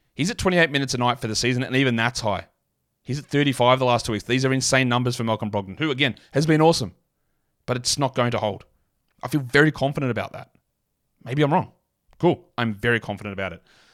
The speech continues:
He's at ninety-six point eight from the line. So irrespective of how much usage they're giving him, he's not going to miss one free throw every two weeks.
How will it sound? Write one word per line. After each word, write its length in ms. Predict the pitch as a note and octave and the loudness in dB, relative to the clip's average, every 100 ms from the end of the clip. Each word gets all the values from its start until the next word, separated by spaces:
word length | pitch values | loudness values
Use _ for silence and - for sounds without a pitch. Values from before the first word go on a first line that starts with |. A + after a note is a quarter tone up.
| _ _ | _ _
He's 200 | C#3 D#3 | -2 0
at 160 | D#3+ C#3+ | -2 -2
ninety-six 580 | D3 F3 G3+ - F3 | 0 2 2 -2 -4
point 240 | - E3+ D3 | -6 -2 0
eight 240 | C3+ - | -2 -4
from 160 | - B2+ | -8 -4
the 60 | |
line. 260 | A#2+ C3 F#2 _ _ | -2 -2 -2 _ _
So 220 | - G3 G3 _ _ - - | -4 -2 -2 _ _ -20 -6
irrespective 760 | B3+ C#4+ - - F3+ F3 B2 A#2+ | 0 2 0 2 0 2 -4 0
of 360 | B2+ B2+ B2 - | 2 2 0 -12
how 260 | - C3+ B2+ | -4 0 2
much 480 | B2+ A#2 - - - - | 2 -2 -2 -8 -10 -12
usage 360 | A#2+ C3+ A#2 | -8 -6 -6
they're 120 | A2 | -6
giving 220 | G#2 B2 G#2+ | -4 -4 -4
him, 160 | E2+ _ _ _ _ _ _ _ _ | -8 _ _ _ _ _ _ _ _
he's 280 | - D#3 C#3+ | -10 -6 0
not 240 | F#3 A3+ | 0 0
going 180 | - E3+ | 0 0
to 80 | E3+ | 0
miss 280 | B2+ C#3 - | 0 -2 -2
one 300 | G#2 B2 B2+ | -4 -2 -2
free 240 | - A2+ | -2 -4
throw 200 | A#2+ G#2 | -2 -2
every 180 | G#2 G2+ | -2 -4
two 200 | G2 G#2+ | -6 -6
weeks. 460 | F#2+ G2+ - - | -4 -6 -6 -16